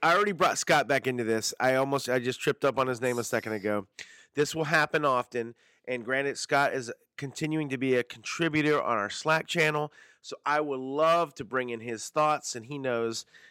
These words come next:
that I read it, so, uh, he can send me subliminal messages. But we have a new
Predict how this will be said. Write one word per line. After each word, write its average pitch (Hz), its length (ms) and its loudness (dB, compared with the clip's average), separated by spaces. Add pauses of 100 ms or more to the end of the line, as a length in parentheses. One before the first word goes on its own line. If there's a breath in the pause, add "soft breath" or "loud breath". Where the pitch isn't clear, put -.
(100)
that - 160 -2
I 113 100 2
read 151 280 2
it, 165 200 0
so, 117 480 2
uh, 110 320 2
he 127 180 -6
can 110 200 -6 (220)
send 123 320 -4
me 120 80 -4
subliminal 123 680 0
messages. 113 640 -2 (520 soft breath)
But 139 200 -4
we 127 100 -10
have 135 200 -2
a 127 60 -4
new 190 480 0